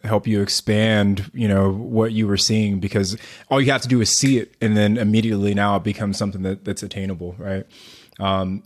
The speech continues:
so a, a couple things. Uh, first, uh, I love that, that you're focused on creative finance. Ash and I, that's not our, our super specialty, <laughs> right?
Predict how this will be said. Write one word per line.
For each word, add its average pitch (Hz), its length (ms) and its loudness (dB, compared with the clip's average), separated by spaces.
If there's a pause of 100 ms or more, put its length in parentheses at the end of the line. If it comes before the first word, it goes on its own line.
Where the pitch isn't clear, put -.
so 127 280 0
a, 127 100 2
a - 140 -4
couple 151 240 0
things. 104 400 -2 (140)
Uh, 107 240 2
first, 151 540 0 (500)
uh, 104 140 2
I 113 80 2
love 123 300 2
that, 117 220 4
that 110 160 -4
you're 113 120 2
focused 113 280 -2
on 107 80 0
creative 104 240 0
finance. 98 600 -4 (240)
Ash 127 220 -2
and 127 100 0
I, 113 80 2
that's 110 180 0
not 117 160 -2
our, 107 300 -2 (160)
our 107 140 0
super 208 420 -2
specialty, 240 560 2
<laughs> - 80 -2
right? 160 300 2